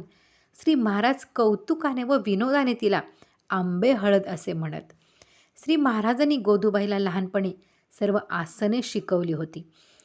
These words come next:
आणि ती ती भराभर करून दाखवीत असे. पूर्वी श्री महाराज इंदूरमध्ये होते त्यावेळेपेक्षा यावेळेस खूप साधू म्हणून त्यांची ख्याती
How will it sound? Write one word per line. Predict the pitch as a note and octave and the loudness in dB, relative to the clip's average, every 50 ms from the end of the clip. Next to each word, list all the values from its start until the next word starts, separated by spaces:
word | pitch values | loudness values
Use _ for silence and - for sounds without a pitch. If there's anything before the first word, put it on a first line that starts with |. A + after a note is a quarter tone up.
| _ _ _ | _ _ _
आणि | - G3 G#3 | -4 -2 -2
ती | G3 G3 - B3+ A#3+ - | -2 -2 -2 -4 -2 0
ती | C#4+ | -2
भराभर | B3+ F#3 D#3 D3 D3+ F#3+ F#3+ F#3+ F#3 F#3 A3+ D4 | -2 -2 -4 -4 -2 -2 -2 -2 0 0 0 0
करून | C#4+ - A#3 F#3+ F#3+ F#3 | 0 -2 -2 -2 -2 -2
दाखवीत | F3 E3 C#3+ - - - D#3+ D#3+ | -2 -2 -4 -4 -6 -10 -8 -8
असे. | D3+ D3+ - - - - _ _ _ _ _ _ _ _ _ _ _ _ _ | -8 -10 -10 -14 -20 -20 _ _ _ _ _ _ _ _ _ _ _ _ _
पूर्वी | - D4 D#4+ - D#4+ F#4 | 2 2 4 6 6 4
श्री | F4+ F#4 - E4+ | 4 4 2 0
महाराज | E4 D4+ D4 C#4 C4+ C4+ C4+ C4+ - | 2 2 2 2 2 2 0 0 -2
इंदूरमध्ये | - A#3+ A3+ A3+ G#3 C4 C#4 B3+ C4 C4+ A#3 B3+ A#3 | -2 -2 0 0 0 0 0 0 -2 0 0 0 0
होते | G#3 G#3+ G3 - F#3+ D#3 D3+ - _ _ _ _ _ _ _ _ _ _ | 0 -2 -2 -2 -4 -4 -4 -8 _ _ _ _ _ _ _ _ _ _
त्यावेळेपेक्षा | - B3+ C4+ C4+ C4 B3+ B3 B3 A#3+ B3 A#3+ A#3 - - - A3 F3 - - _ _ _ | -2 -2 0 2 2 2 2 2 0 -2 -6 -6 -6 -4 -2 -2 -2 -2 -6 _ _ _
यावेळेस | - G3 A3 A#3 A#3 A3 A3 A3 A#3+ A#3 A#3 - _ | -4 -2 -2 -2 0 0 0 0 0 -2 -4 -10 _
खूप | - - D#4 E4 D#4+ - | -4 0 0 0 0 -2
साधू | - - - F#3+ F3 E3+ E3 D#3+ B3+ | -6 -2 0 0 0 0 0 2 2
म्हणून | D4+ D4 C#4+ B3+ A#3 G#3+ | 2 2 2 0 -2 -2
त्यांची | G3+ G#3+ F#3 F3+ F3+ - - F3+ - - | -2 -2 -2 -2 -4 -6 -8 -10 -12 -10
ख्याती | - F3+ F3 F3 - - G#3 E3+ - - | -8 -8 -8 -8 -6 -6 -8 -8 -8 -14